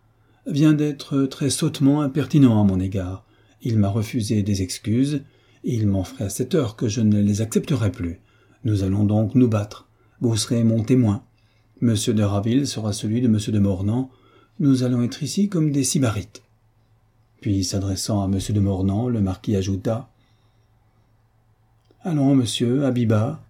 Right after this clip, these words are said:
Gérald n'a qu'un quart d'heure à nous donner. Mettons-y de la discrétion. » Quel dommage qu'Olivier ne soit pas témoin de cette bonne scène, pensa Gérald, qui, revenu de sa stupeur,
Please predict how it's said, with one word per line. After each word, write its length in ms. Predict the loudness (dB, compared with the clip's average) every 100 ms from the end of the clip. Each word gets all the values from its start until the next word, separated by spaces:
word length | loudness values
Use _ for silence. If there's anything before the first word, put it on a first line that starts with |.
| _ _ _ _ -8
Gérald 400 | -4 -2 0 0
n'a 180 | 0 -2
qu'un 260 | -4 -4
quart 220 | -2 -2
d'heure 200 | 0 0
à 60 | 0
nous 120 | 0
donner. 500 | 0 -2 -2 -4 -6 -4
Mettons-y 600 | -2 0 0 0 2 2
de 60 | 2
la 80 |
discrétion. » 760 | 0 -2 -4 -6 -2 -4 -4 -6 _ _ _ _ _ _ _ _ _ _ _ _ _ _ _ _ _ _
Quel 180 | -6 -2
dommage 380 | 0 0 -2 -4
qu'Olivier 320 | -2 0 0
ne 100 | -2
soit 180 | -4 -4
pas 120 | -4
témoin 360 | 0 2 2 2
de 120 | -2
cette 200 | 0 -2
bonne 220 | 2 0
scène, 500 | 0 -2 -2 -2 -4
pensa 360 | -4 -6 -4 -4
Gérald, 520 | -4 -2 -2 -2 -4 -8 _ _ _
qui, 260 | -4 0 0
revenu 420 | 0 0 4 4
de 140 | 2 -2
sa 160 | -4
stupeur, 600 | -8 -6 -4 -2 -4 -6